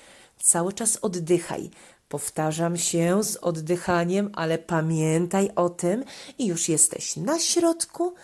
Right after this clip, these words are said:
Wyciągnęłaś, wydłużyłaś się. Dobrze. Podnieś się w górę, usiądź przez chwilę. Dobrze. I przejdź jeszcze raz do wysokich pośladków,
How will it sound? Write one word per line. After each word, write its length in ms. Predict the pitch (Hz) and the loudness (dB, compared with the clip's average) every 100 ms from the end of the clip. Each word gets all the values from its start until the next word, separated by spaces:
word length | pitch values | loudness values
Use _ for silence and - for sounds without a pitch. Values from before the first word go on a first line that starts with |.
| - - - | -20 -20 -12
Wyciągnęłaś, 960 | 269 277 277 - 277 262 269 269 254 | -8 -8 -8 -6 -6 -4 0 0 -2
wydłużyłaś 720 | 240 247 254 262 240 262 254 | -4 -4 -2 0 0 0 0
się. 480 | - - - 220 330 - | 0 0 0 0 -2 -4
Dobrze. 580 | 151 147 151 156 156 285 - - - | -8 -8 -6 -4 0 -2 -4 -20 0
Podnieś 420 | - 370 240 170 - | 4 6 4 2 0
się 240 | - 160 | 2 0
w 140 | 147 | -2
górę, 640 | 143 151 147 143 147 160 - - | -10 -6 -4 -4 -2 0 0 -4
usiądź 460 | 156 - 151 - | -8 -6 -8 -8
przez 300 | - - - | -8 -4 -2
chwilę. 800 | - - 151 147 147 143 185 370 - _ _ _ - - | -2 -6 -8 -8 -6 -4 -4 -4 -8 _ _ _ -18 -8
Dobrze. 560 | 160 151 147 - 247 339 - - - - - _ _ _ - | -4 -4 -4 -2 -2 -4 -14 -20 -20 -20 -20 _ _ _ -8
I 280 | 285 370 - _ _ - | -4 -4 -6 _ _ -6
przejdź 720 | - - 185 156 - - - - | -4 0 0 -2 -2 -2 -4 -12
jeszcze 680 | 156 151 180 - - 285 262 | -6 -4 -4 -4 -4 -4 -2
raz 460 | 226 233 247 - | -2 0 0 0
do 220 | 170 156 | -2 -6
wysokich 840 | 143 143 147 170 - 226 - 240 - | -8 -8 -4 0 -2 -2 -8 -12 -10
pośladków, 1080 | - 247 - - 233 220 - - 247 254 | -8 -4 -4 -2 -4 -6 -12 -8 -8 -8